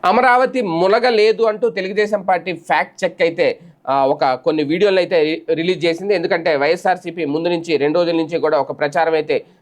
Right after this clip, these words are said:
చేస్తోంది, కొన్ని వీడియోలు అయితే రిలీజ్ చేస్తుంది. రాజధాని ప్రాంతంలోని కొండవీడు వాగు పొంగి ప్రవహించింది. అలాగే పక్కనే ఉన్న విజయవాడలో కూడా బుడమేరు, అలాగే కృష్ణా నదులు ఉధృతంగా ప్రవహిస్తున్నాయి. గతేడాది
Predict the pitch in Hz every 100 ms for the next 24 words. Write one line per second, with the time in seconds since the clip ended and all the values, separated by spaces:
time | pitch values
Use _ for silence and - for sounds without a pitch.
0 | _ 170 170 170 175 220 170 147 156 180
1 | 165 160 143 160 151 160 160 180 180 156
2 | 175 190 180 175 160 160 160 160 143 143
3 | 165 180 196 180 156 156 160 156 165 180
4 | 147 151 175 156 147 143 147 - - 165
5 | 175 165 165 151 202 190 180 156 156 180
6 | 175 165 160 160 156 131 156 180 175 170
7 | 156 156 147 151 - 180 170 165 143 151
8 | 180 175 160 156 - _ - 160 175 175
9 | 156 147 139 143 - _ - 151 175 185
10 | 185 147